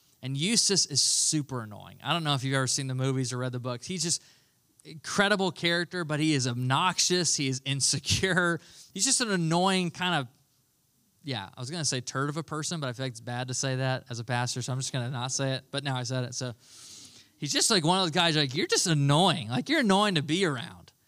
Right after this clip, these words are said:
A-, and in that, they, they take this voyage, a-, and they find, Eustace finds this kind of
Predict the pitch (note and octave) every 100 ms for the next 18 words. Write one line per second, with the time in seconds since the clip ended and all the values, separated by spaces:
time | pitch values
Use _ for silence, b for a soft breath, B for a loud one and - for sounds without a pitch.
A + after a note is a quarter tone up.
0 | b b b b b b b E3+ - G3
1 | G3+ G3 - G3 B3+ C#4+ C4 D#3+ C#3 C#3+
2 | D#3+ F3+ D#3+ D#3 G#3+ A#3 A#3+ E3+ D#3+ C#3
3 | F#3 - - - _ _ _ _ _ _
4 | _ - - E3+ D#3+ F3+ F#3 F3+ - A3
5 | A#3+ A#3 D3+ D3 D3+ G3+ A#3 F#3 - -
6 | A3 A#3+ E3 D#3 - F#3+ F#3 C#3+